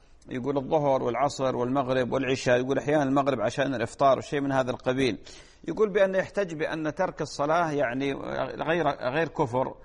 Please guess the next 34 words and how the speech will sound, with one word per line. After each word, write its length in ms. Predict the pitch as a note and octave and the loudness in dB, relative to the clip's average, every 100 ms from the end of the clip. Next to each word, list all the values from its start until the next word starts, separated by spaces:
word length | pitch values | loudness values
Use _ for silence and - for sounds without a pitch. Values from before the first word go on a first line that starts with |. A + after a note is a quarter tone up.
| - - | -20 -6
ولا 220 | C3 D#3+ | 0 2
يضر 300 | D#3 C#3 C3+ | 2 0 -4
الصيام 460 | - - B2+ B2+ | -6 -2 0 2
وشيء 240 | B2+ - F3 | 0 -2 0
من 140 | D#3 | 2
هذا 220 | C3 A2 | 4 2
القبيل، 500 | G2+ - A2 B2+ F#2 - - - - - | 0 -2 2 2 0 -4 -20 -20 -16 -8
يقول 280 | D#3 F#3+ F3+ | -6 -2 2
يريد 260 | F3+ F3 | 2 2
توجيه 300 | - D3+ D#3+ | 0 0 2
نصيحة 440 | D3 C3+ C#3 A#2+ G2+ | 0 0 0 0 0
له. 160 | F2+ - - - - - - - | -2 -8 -20 -20 -20 -20 -10 0
يا 140 | E3 | 2
إبراهيم 440 | D3 C3+ B2 A#2+ G#2 | 2 2 2 0 0
بارك 340 | C#3+ C#3 C3+ | 0 0 0
الله 180 | B2+ A#2 | 0 0
فيك 260 | A2+ G#2+ | -2 -6
ورضي 260 | A#2 B2+ B2 | -4 -2 0
الله 180 | A#2 A2+ | 0 0
عنك، 180 | A2 - | -2 -6
وأسأل 240 | C#3+ D3 | -4 -2
الله 140 | C#3+ | -2
تعالى 400 | C3+ C3+ C#3 C3+ | 0 0 0 0
أن 80 | B2+ | -2
يهدي 320 | C#3 B2+ A#2+ | -2 -2 -2
صاحبك 520 | A2+ C3 B2 G2+ D#2+ - - - - - | -2 2 0 -2 -10 -14 -18 -20 -20 -12
وأن 200 | - A#2 | -6 -4
يفتح 320 | C3+ - B2 | -4 -4 0
على 200 | A#2 A#2+ | 2 2
قلبه 400 | B2+ C3+ A#2+ F#2 | 0 0 -2 -4
وأن 160 | F#2+ G#2+ | -6 -4
يمن 260 | B2 C3 B2 | -4 -2 0
عليه 360 | G#2+ B2 A#2+ | 0 0 0
بالهداية، 640 | A#2 G#2+ A2+ A#2+ A2 E2+ | -2 -2 0 2 2 0